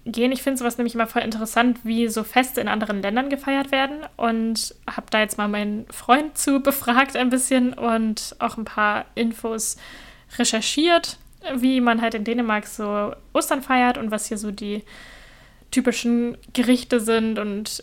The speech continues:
ja, ob's so bestimmte Traditionen gibt und so weiter. Und ich werde versuchen, nicht über Corona <laughs> zu reden, weil irgendwie gerade jeder darüber redet und ich es langsam selbst auch nicht mehr so wirklich hören kann und ich mir denke, da gibt's halt irgendwie auch Leute, die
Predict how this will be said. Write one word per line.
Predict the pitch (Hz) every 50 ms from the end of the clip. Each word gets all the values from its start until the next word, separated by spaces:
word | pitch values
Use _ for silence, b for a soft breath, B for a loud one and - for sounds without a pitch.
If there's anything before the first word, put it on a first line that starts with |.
| - -
ja, | - - 208 - - -
ob's | - - - -
so | - 214 214 214 - - - - _ - - - - - -
bestimmte | - 214 - 233 226 220
Traditionen | - - 220 208 214 214 - - 311 339 330 320 285
gibt | 302 294 -
und | - 254
so | - 262 247
weiter. | 240 240 247 254 247 254 247 - - - B B B B B B B B - -
Und | 262 247
ich | -
werde | 240 226 226
versuchen, | 240 226 247 247 226 226
nicht | 226 240 240 -
über | 233 208 214 214 - - - - - -
Corona | - 247 240 262 254 254 254 247 233 - -
<laughs> | 240 226
zu | - - 294 247
reden, | 233 269 269 262 240 269 262 - - - -
weil | 233 220 -
irgendwie | 247 240 240 220 226
gerade | - - 208 202 214
jeder | 208 220 240 240 226
darüber | 214 220 208 220 214 214 208 196
redet | 202 208 202 202 208 202 - -
und | 214 214 196 196 196 196 - - B B B B B B
ich | B 247 - -
es | 208 -
langsam | 214 214 214 208 208 202
selbst | 196 214 226 220 240
auch | 233
nicht | 220 233 226 220
mehr | 220 214
so | 214 202
wirklich | 226 220 220 220 214 - - - - - - - -
hören | 226 240 247 247 240
kann | - 226 214 208
und | 208
ich | 214 - -
mir | 208
denke, | - - 202 - -
da | -
gibt's | 202 196 196 - -
halt | 196 -
irgendwie | - 202 202 196 190
auch | 196 196
Leute, | 208 214 208 - 214
die | 196 214 208 220